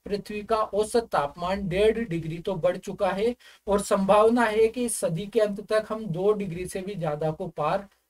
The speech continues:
कर जाएंगे। तो यह एक चिंता का विषय है। लेकिन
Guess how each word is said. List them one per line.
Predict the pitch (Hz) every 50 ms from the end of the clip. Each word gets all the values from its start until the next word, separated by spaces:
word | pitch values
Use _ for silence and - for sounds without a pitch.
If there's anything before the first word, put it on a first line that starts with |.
| _ _ -
कर | - 220 214 208
जाएंगे। | 185 180 156 147 147 151 143 143
तो | 139 -
यह | 202 196 196 208 214 214
एक | 214 -
चिंता | - 196 196 185 220 214
का | 214 220 226
विषय | 214 208 202 - - 220 214
है। | 214 220 208 220 - - - - _ - -
लेकिन | 190 190 - - 226 226 233